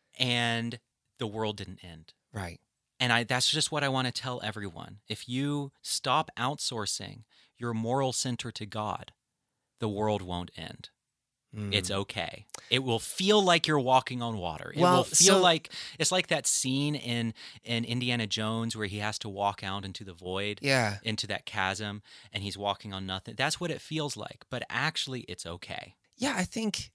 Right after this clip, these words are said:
Speaker 2: I think sometimes we just don't really know. If you're outsourcing your morality to what your idea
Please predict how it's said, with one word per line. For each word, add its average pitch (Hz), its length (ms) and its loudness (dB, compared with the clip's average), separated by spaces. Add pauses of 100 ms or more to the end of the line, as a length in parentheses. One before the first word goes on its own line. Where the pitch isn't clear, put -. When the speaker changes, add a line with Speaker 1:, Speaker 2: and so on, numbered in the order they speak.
(260)
Speaker 2:
I 160 140 -2
think 220 340 -2
sometimes 220 460 -2
we 147 100 -8
just 170 320 -4
don't 143 320 -8 (340)
really 131 460 -18
know. 151 600 -8 (800)
If - 140 -4
you're 143 120 2
outsourcing 165 680 2
your 110 100 -2
morality 101 540 -4
to - 120 -8
what 101 180 -10
your 101 140 -10
idea 117 540 0